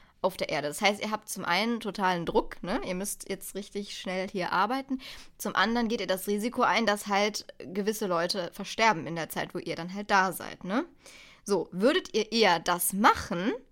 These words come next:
weil ihr habt dann ja die Antwort dazu und ihr könnt die Menschheit retten, oder würdet ihr lieber sagen, okay, nee, ich will lieber die restlichen Jahre, die ich noch habe, egal wie viel das sind, mit mein-, mit meiner Familie verbringen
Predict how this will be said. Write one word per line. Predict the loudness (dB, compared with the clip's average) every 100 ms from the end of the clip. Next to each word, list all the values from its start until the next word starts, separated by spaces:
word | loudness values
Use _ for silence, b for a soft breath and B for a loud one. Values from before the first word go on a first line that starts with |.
| -20 _ -20 2
weil | 2 6
ihr | 4 4
habt | 0 0
dann | -2
ja | -2
die | -2 0
Antwort | -2 -4 -4 -2 -2 -6 -12 b b b b b _
dazu | -4 -2 -2 -4 -4
und | -4 -6
ihr | -2
könnt | 0 0
die | 0
Menschheit | 4 4 4 2 0 0 0
retten, | -2 -2 -8 -8 0
oder | 2 4 4 4 2 B B
würdet | 2 4 4 2
ihr |
lieber | 2 4 4
sagen, | 6 6 2
okay, | -2 0
nee, | 4 6 4 2 B B B _ -20 _
ich | 0 2 0 -6 -14 -20 -8
will | 6 6
lieber | 6 4 2
die | 4
restlichen | 2 2 0 -4 0
Jahre, | 0 -2
die | -4
ich | -6 -6
noch | -6 0
habe, | 4 4 2
egal | 2 0
wie | 0
viel | -4 -2
das | -2 -2
sind, | -4 -4
mit | -2
mein-, | -2 -4 -6
mit | -6 -2
meiner | -2
Familie | -2 0 0
verbringen | 0 -2 -2 -2